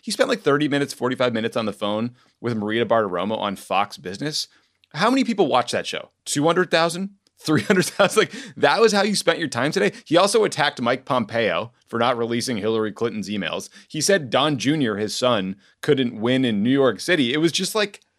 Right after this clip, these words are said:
your classic Donald Trump ranting, raving nonsense. He sounds to me like a man who knows he's gonna lose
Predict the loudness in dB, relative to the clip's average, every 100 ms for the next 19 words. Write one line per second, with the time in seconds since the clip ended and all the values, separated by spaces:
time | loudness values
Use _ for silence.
0 | _ -6 -4 -4 -2 0 2 0 2 0
1 | 0 -8 -20 _ _ 0 2 2 0 -2
2 | -2 -2 -2 -4 -2 0 -2 -4 -4 -4
3 | -2 -2 0 0 -2 -6 -6 -8 -8 -12
4 | -6 -2 0 0 -2 -2 0 2 2 0
5 | -2 -2 -4 -6 -14 _ -8 -4 2 4
6 | 4 2 -2 -2 -2 -2 -2 -2 -2 -4
7 | -8